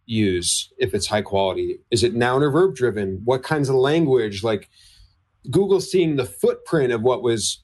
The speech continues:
generated by an expert. It'd be like if I sat down a, a beginner pianist,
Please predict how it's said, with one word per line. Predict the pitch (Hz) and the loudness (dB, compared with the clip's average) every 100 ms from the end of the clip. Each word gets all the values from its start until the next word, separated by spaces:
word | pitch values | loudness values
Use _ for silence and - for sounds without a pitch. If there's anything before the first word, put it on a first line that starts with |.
| - | -6
generated | 135 160 196 143 117 101 | 0 2 2 2 0 -2
by | 107 | -2
an | 98 | -2
expert. | 95 - 95 - | -4 -4 -4 0
It'd | 180 | 0
be | 220 | 2
like | 196 160 143 - | 2 0 -2 -10
if | 127 131 | -6 0
I | 156 | 0
sat | 160 170 143 127 - _ _ _ - | 0 0 0 0 -6 _ _ _ -4
down | 131 131 127 | 0 0 0
a, | 120 110 107 | 0 -2 -4
a | 104 | -4
beginner | 117 135 131 117 | -2 0 0 0
pianist, | - 131 127 123 98 - - | -2 -2 0 -2 -4 -8 -14